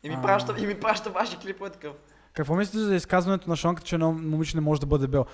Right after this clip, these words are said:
Speaker 2: Може да бъде дебело, но не може да ми бъде
Speaker 1: Не може
Speaker 2: гадже.
Speaker 1: да бъде?
Speaker 2: Дебело. Той да не така беше казал? Едно момиче не
Speaker 1: Не
Speaker 2: може да
Speaker 1: съм,
Speaker 2: бъде
Speaker 1: не
Speaker 2: дебело и
Speaker 1: съм
Speaker 2: не може.
Speaker 1: запознат с контекста на
Speaker 2: Според мен
Speaker 1: Шонката.
Speaker 2: Искаш, искаш ли да говорим за това?
Speaker 1: Добре,
Speaker 2: Защото
Speaker 1: смисъл.
Speaker 2: то, ти, ти го ли помниш това? Това беше гръмно в TikTok, целият TikTok за това говореше, за
Speaker 1: Едно
Speaker 2: Шонката.
Speaker 1: момиче не може да бъде дебело.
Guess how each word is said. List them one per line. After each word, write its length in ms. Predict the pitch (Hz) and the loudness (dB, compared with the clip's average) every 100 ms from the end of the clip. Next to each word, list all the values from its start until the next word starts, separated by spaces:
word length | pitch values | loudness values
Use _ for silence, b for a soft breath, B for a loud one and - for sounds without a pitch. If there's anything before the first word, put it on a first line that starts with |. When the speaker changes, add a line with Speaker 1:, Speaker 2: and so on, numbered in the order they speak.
| B | B
Speaker 2:
Може 200 | 151 180 | 2 4
да 60 | 170 | 6
бъде 120 | 180 | 6
дебело, 240 | 165 170 | 8 6
но 80 | 175 | 6
не 60 | 165 | 4
може 200 | 156 147 | 4 4
да 60 | |
ми 40 | 147 | 4
бъде 180 | 143 139 | 2 2
Speaker 1:
Не 60 | |
може 40 | 131 | 2
Speaker 2:
гадже. 140 | 123 | 0
Speaker 1:
да 60 | 110 | -8
бъде? 240 | 131 196 - - - b b - | -12 -14 -18 -20 -20 b b -2
Speaker 2:
Дебело. 360 | 147 139 139 117 - - - - - - | 2 6 6 4 -6 -20 -20 -20 -20 -4
Той 100 | 131 | -2
да 80 | 120 | -2
не 60 | |
така 140 | - 160 | -2 -4
беше 140 | 156 | -2
казал? 180 | 135 113 - - _ - _ - - | -6 -8 -14 -20 _ -20 _ -20 -8
Едно 140 | 135 180 | -2 0
момиче 220 | 247 254 | 0 -2
не 60 | |
Speaker 1:
Не 60 | 185 | -2
Speaker 2:
може 140 | 202 | 0
да 60 | 220 | 0
Speaker 1:
съм, 40 | |
Speaker 2:
бъде 140 | 180 202 | 0 0
Speaker 1:
не 60 | |
Speaker 2:
дебело 160 | 170 180 | 2 0
и 40 | |
Speaker 1:
съм 80 | 165 | 0
Speaker 2:
не 40 | 147 | -2
може. 100 | 131 | -6
Speaker 1:
запознат 260 | 135 123 | -8 -14
с 40 | - | -16
контекста 300 | 120 120 - | -18 -20 -20
на 60 | |
Speaker 2:
Според 200 | 117 180 | -8 -4
мен 80 | 220 | -4
Speaker 1:
Шонката. 200 | - - - _ _ _ _ _ | -8 -18 -20 _ _ _ _ _
Speaker 2:
Искаш, 220 | 156 - | -8 -4
искаш 380 | 208 214 185 - | -6 -4 -8 -10
ли 200 | 190 240 | -8 -6
да 100 | 202 | -4
говорим 320 | 180 156 135 | -6 -6 -6
за 80 | 117 | -8
това? 140 | - 113 - _ _ _ - - - _ - - - - - - - - - B B - | -14 -18 -20 _ _ _ -20 -20 -20 _ -20 -20 -20 -20 -20 -20 -20 -20 -20 B B -16
Speaker 1:
Добре, 360 | 110 107 107 | -14 -12 -12
Speaker 2:
Защото 300 | 147 - 170 | -12 -2 -2
Speaker 1:
смисъл. 180 | 120 147 | 0 -4
Speaker 2:
то, 120 | 120 - | -6 -10
ти, 140 | 135 | -12
ти 80 | 143 | -8
го 120 | 123 | -8
ли 40 | |
помниш 200 | 110 214 | -8 -10
това? 120 | 262 381 | -8 -8
Това 140 | 170 | -6
беше 180 | 151 160 | -6 -8
гръмно 580 | 156 139 160 156 190 180 | -12 -6 -4 0 0 -2
в 80 | |
TikTok, 360 | - - - 214 | -4 -4 -2 0
целият 240 | - 185 | 0 0
TikTok 160 | - 202 | 2 2
за 100 | 190 | 2
това 120 | 190 | 2
говореше, 260 | 165 135 123 | 0 0 -2
за 60 | |
Speaker 1:
Едно 60 | 135 | -4
Speaker 2:
Шонката. 220 | 131 131 | -2 -4
Speaker 1:
момиче 160 | 135 131 | -4 -10
не 60 | |
може 160 | 127 123 | -12 -12
да 60 | 117 | -12
бъде 100 | 120 | -12
дебело. 260 | 117 127 | -12 -14